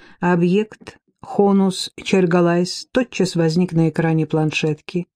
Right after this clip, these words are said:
«Главное — это борт», немедленно отозвался оператор. «Объект в своем кабинете, второй этаж, северная лестница, третья дверь к западу». Планшетка высветила маршрут, а оператор добавил:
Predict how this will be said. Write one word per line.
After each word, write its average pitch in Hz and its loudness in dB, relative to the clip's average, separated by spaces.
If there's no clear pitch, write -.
«Главное — 190 2
это 208 0
борт», 175 0
немедленно 220 4
отозвался 180 0
оператор. 139 -4
«Объект 190 2
в - -10
своем 196 2
кабинете, 180 2
второй 226 2
этаж, 214 -2
северная 190 4
лестница, 202 2
третья 214 0
дверь 190 2
к 190 0
западу». 156 -2
Планшетка 220 2
высветила 190 2
маршрут, 202 -2
а 165 -2
оператор 180 0
добавил: 170 0